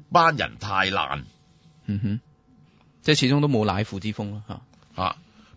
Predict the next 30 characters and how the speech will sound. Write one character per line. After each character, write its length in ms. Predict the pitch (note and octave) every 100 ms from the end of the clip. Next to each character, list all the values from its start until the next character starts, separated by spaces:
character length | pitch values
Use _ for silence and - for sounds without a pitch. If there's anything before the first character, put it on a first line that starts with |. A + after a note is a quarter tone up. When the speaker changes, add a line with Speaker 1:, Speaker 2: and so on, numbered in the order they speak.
| -
Speaker 1:
邊 300 | A3 A3 F#3+
個 220 | C#3+ D3+
接 120 | C#3
班 260 | - E3 F3
呢？ 100 | E3+
即 100 | F#3
係 40 |
咁 80 | D#3+
樣， 200 | E3 D3+ - -
當 400 | F3 F3 D3+ A2
然 260 | G2+ C3 -
呢 220 | D#3 D3
一 40 |
個 260 | B2 G2+ F2+ - - -
老 340 | - A2+ A2 C#3
四， 240 | - C3+ A#2
如 180 | E2 C3
果 140 | C3 F2
以 160 | A#2
老 200 | A#2 G#2
四 140 | A#2 B2
咁 120 | A2
樣 180 | B2 C3+
嘅， 440 | G#2+ G2 F#2+ F#2+ -
即 80 | C3+
係 180 | A#2+ G2
學 200 | F2 E2+
識 160 | - C#3+
嚟 220 | E2 C#2+
講， 240 | B1 F#2+